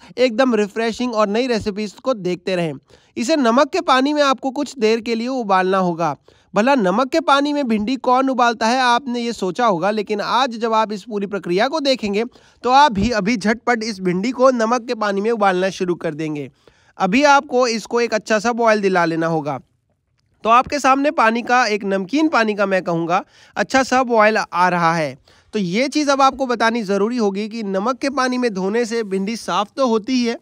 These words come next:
पकती भी बहुत अच्छी है और करारी भी बहुत अच्छी होती है। आप जब भी इसे बनाएंगे तो बेहद ही अच्छा करारापन इसका आता है।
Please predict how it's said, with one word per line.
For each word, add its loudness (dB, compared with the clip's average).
पकती 2
भी 4
बहुत 2
अच्छी -2
है 6
और 2
करारी 2
भी 0
बहुत 0
अच्छी -6
होती -2
है। -2
आप -2
जब -4
भी -2
इसे -4
बनाएंगे 0
तो -2
बेहद -2
ही -4
अच्छा -2
करारापन 0
इसका -2
आता -2
है। -6